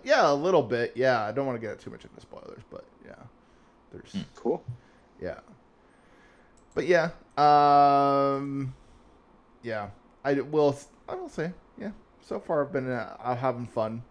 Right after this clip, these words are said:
Speaker 1: with, uh, with Bayonetta three, and, uh, yeah,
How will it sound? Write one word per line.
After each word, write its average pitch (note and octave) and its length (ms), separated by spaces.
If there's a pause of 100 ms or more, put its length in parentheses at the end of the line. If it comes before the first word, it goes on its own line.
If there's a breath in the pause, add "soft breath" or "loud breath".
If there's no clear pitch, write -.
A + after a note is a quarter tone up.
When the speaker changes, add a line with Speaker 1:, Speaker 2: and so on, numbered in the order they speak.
(120)
Speaker 1:
with, A2+ 500
uh, G#2+ 360 (520)
with - 160
Bayonetta A2 460
three, A2 320 (880 soft breath)
and, G#2 560
uh, A2 560 (760)
yeah, C#3 240